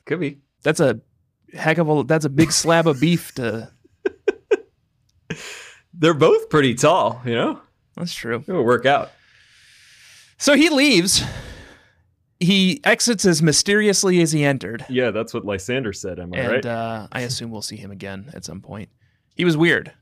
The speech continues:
Speaker 2: You know anything about him?
Speaker 1: <laughs> I don't remember anything about the, what happens with this fucking guy.
Speaker 2: What if that's it? What if that's the last we see of him?
Speaker 1: The Traveler.
Speaker 2: Is that what he's called, the Traveler?
Speaker 1: That's what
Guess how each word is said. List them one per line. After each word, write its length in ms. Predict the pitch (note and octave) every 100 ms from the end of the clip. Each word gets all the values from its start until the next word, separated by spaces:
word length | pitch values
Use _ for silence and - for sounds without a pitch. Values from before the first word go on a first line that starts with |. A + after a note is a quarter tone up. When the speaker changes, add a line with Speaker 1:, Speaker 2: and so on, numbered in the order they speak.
| _
Speaker 2:
You 280 | C#3+ D3 F#3
know 140 | E3+ D#3+
anything 240 | F3 F3+
about 220 | E3+ E3
him? 220 | F#3 G#3+ -
Speaker 1:
<laughs> 40 |
I 340 | G#3 - E3+ -
don't 220 | F3+ E3+
remember 440 | C3+ A#2+ A#2 A2
anything 420 | G#2+ G2+ G#2 F#3 D3
about 380 | - F#3 F3
the, 100 | F3+ -
what 300 | D3+ D#3 -
happens 380 | C3+ B2+ C#3+ A2
with 200 | C3 -
this 240 | C3 C3+
fucking 380 | - A#2+ - C#3
guy. 420 | G#2+ - C3+ G#3 - - - _ _ _ _ -
Speaker 2:
What 120 | G3+
if 60 | C4
that's 220 | A3 -
it? 280 | - D#3+ B2+ -
What 120 | D#3
if 60 | E3+
that's 200 | F3 E3+
the 140 | D#3+
last 400 | C3+ C3 C#3 C3
we 120 | C3+ A#2+
see 240 | - A#2+
of 100 | A#2
him? 140 | A2
Speaker 1:
The 120 | B2+ C#3
Traveler. 920 | C3+ - G#2+ G#2+ G2 F2 E2+ F2 - - _ _ _
Speaker 2:
Is 100 | -
that 100 | D3
what 80 | D3
he's 100 | D3
called, 280 | - A2+ B2
the 60 | C#3
Traveler? 480 | - G2+ G#2 B2+ D#3+
Speaker 1:
That's 300 | A#2 C3+ -
what 220 | D#3+ -